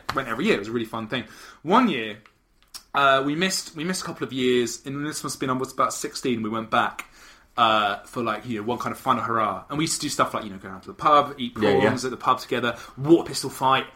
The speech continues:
Speaker 1: like, every night
Speaker 2: Lovely.
Speaker 1: and stuff. And we kind of, and went to the seal sanctuary, all these things.
Speaker 2: The seal
Speaker 1: Seal,
Speaker 2: sanctuary?
Speaker 1: oh, the seal sanctuary is brilliant.
Speaker 2: Why haven't we been
Speaker 1: So
Speaker 2: there?
Speaker 1: many, 'cause it's in Cornwall.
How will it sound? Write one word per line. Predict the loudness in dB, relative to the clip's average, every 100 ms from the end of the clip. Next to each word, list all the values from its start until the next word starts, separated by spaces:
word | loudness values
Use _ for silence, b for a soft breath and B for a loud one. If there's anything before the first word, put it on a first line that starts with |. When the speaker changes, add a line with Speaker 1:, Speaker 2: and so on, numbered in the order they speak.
| _
Speaker 1:
like, | 0 0 0
every | -6 -4 -4
night | -2 0 0 0 4
Speaker 2:
Lovely. | 4 6 0 -4
Speaker 1:
and | -6
stuff. | 2 2 2
And | -2
we |
kind | 4 4 4
of, | 0 -8 -10
and | -6
went | -6
to | -4
the | -6
seal | -4 -2 -2 -2
sanctuary, | -6 -10 -10 -10 -6 -4 -2 -2 -4 B B
all | 4
these | 6 4
things. | -4 -4 -6
Speaker 2:
The | 0 6 6
seal | 8 10 10
Speaker 1:
Seal, | 8 4
Speaker 2:
sanctuary? | 0
Speaker 1:
oh, | -2
the | -6
seal | -6 -8
sanctuary | -12 -14 -18
is | -16
brilliant. | -14 -8 0
Speaker 2:
Why | 2
haven't | 2 -2 -2
we | 0
been | 0
Speaker 1:
So | 2 4
Speaker 2:
there? | 6 4
Speaker 1:
many, | 2 -4
'cause | -4 -4
it's | -4 -2
in | 0
Cornwall. | 2 0 0 -10